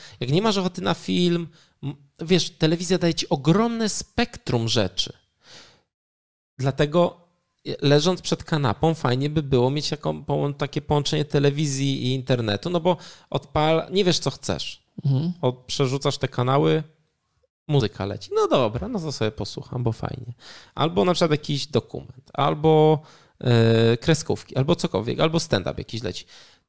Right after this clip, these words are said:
Speaker 1: Zawsze jest duże prawdopodobieństwo, mając taką różnorodną ofertę, że trafisz na coś ciekawego. Ja bardzo długo tego nie doceniałem.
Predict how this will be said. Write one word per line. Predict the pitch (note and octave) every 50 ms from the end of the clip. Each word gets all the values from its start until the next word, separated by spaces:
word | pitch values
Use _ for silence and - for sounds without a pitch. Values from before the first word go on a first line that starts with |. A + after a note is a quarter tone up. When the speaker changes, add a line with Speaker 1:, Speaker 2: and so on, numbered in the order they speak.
| _ _ _ _ _ -
Speaker 1:
Zawsze | B2 F#3 G#3 - - G3 F3 - -
jest | C#3+ D3+ D3+ D3+ C#3+ C3
duże | C3 F#3 G#3+ G#3+ A#3
prawdopodobieństwo, | - - F3+ D#3+ D3 F3 E3 - - D3 C3+ C3+ B2+ B2 B2 A2+ G#2 G2+ - - - - C3 - -
mając | - B2 A#2 A#2 A#2 A#2 A2 - -
taką | - - - A2+ A2
różnorodną | A2 A#2 A2+ A2+ G#2+ G#2 G#2+ G#2+ - - G#2 G2+ G2+
ofertę, | G2+ - - F#2+ F#2+ - - D#3+
że | D3+ F3 G#3
trafisz | - - A3+ A#3 A3+ - C3 A2+ A2+
na | G2+ F2+
coś | - - G2 -
ciekawego. | - - - - G2+ G#2 A#2 D3
Ja | F3+ F#3
bardzo | E3+ G3+ G3+ G3+ G3+ G#3+ F#3+
długo | F3 G#3+ G3+ G3+ F3+
tego | - F3+ F#3
nie | F3+ F3+ F3
doceniałem. | - - - - F3+ D#3 A2+ G2 E2 D#2 D2+